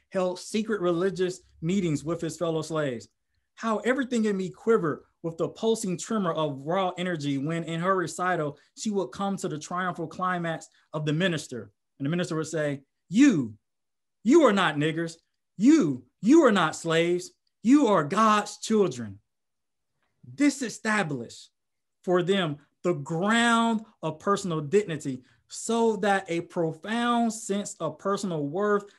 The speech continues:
could be absorbed, could absorb the fear reaction. This alone is not enough, but without it, nothing else is of value. And so,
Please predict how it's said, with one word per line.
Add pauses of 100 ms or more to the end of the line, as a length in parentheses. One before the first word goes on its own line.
(120)
could
be
absorbed,
could
absorb
the (200)
fear
reaction. (500)
This
alone
is
not
enough, (720)
but
without
it, (920)
nothing
else
is
of
value. (340)
And
so,